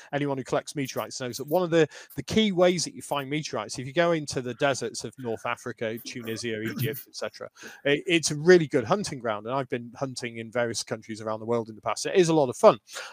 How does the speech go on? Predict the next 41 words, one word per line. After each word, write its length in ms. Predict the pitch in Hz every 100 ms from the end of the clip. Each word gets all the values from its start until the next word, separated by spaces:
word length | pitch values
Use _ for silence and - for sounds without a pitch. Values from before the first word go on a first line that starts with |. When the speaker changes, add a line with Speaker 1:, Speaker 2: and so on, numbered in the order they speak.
| -
Speaker 1:
um, 320 | 127 127 123 - _
when 120 | 147
you 80 | 139
go 140 | 143
out 180 | 123 123
with 240 | 135 120 143
magnet 460 | 156 175 135 -
sticks 520 | - - 101 - - -
or 180 | 139 143
metal 280 | 233 - 131
detectors. 580 | 113 117 - - 110
Now, 160 | 156 147
magnet 460 | 147 233 - 160 -
sticks, 340 | - 120 -
the 80 | 165
reason 300 | 226 185 160
is 160 | 131
that 140 | 139 143
a 40 |
lot 180 | 165 196
of 160 | 160 -
meteorites 460 | 156 165 - 117 110
have 140 | 135
a, 80 | 123 -
quite 220 | - 127
a 20 | 120
high 240 | 127 131 165
iron 280 | 226 214 160
content, 380 | 110 101 101 - _ - - -
um, 280 | 123 120 127
especially, 560 | 135 - 135 - 135 127
you 220 | 135 131
know, 100 | 113
you've 240 | 123 120
got 200 | 127 120
stony, 540 | - - 139 139 135 127
stony 380 | - 131 127
irons, 480 | 123 123 123 117 - -
pallasites, 540 | 127 117 117 113 -
et 60 | -
cetera. 320 | 113 -